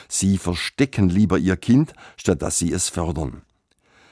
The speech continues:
Miserio tritt mit der dortigen Partnerorganisation Karuna Batambang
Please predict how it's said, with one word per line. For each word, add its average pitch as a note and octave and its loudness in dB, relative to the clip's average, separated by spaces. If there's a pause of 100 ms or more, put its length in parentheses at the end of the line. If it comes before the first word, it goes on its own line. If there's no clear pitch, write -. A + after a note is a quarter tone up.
(240)
Miserio D#3+ 6
tritt - 0
mit G#2+ 6
der F#2 4
dortigen A2+ 2
Partnerorganisation F#2+ 2
Karuna G2+ 2
Batambang G2 2